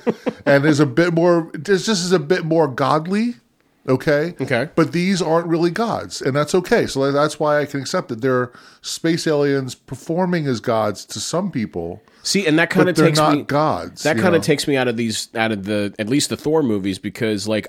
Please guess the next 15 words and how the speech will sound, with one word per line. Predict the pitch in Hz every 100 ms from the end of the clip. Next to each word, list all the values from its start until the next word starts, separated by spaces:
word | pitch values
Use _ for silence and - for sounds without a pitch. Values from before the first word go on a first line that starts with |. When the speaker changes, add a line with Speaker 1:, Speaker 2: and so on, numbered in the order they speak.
| -
Speaker 2:
I | 120 143 156 156
am | 120
more | 120 120 120
of | 110
a | 107
fan | - 113 107 107 104 98 _ _ _ -
of | 104 104 98 87 - - _ _ _ _ -
based | 104 107 -
in | 113 107 98
reality | 101 98 95 104 120 123 123
type | 110 135 127 123
comics, | - 131 131 143 139
I | 143 135
guess. | 139 156 - - - -
Like, | 117 -